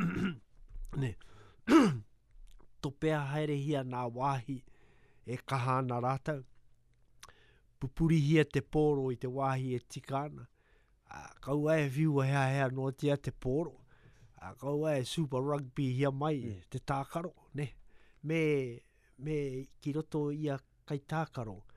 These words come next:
Speaker 1: me mau ki te rautaki, ka whakaritea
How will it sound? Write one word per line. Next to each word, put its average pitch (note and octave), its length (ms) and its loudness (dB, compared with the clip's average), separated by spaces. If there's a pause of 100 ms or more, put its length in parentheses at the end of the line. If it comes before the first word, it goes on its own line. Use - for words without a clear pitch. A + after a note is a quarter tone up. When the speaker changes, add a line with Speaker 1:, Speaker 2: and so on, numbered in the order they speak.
(340)
Speaker 1:
me C#3+ 140 0
mau D#3+ 380 2 (600)
ki C3+ 120 -8
te C#3+ 140 -6
rautaki, E3 580 -4 (920)
ka B2+ 80 -4
whakaritea C#3 640 -2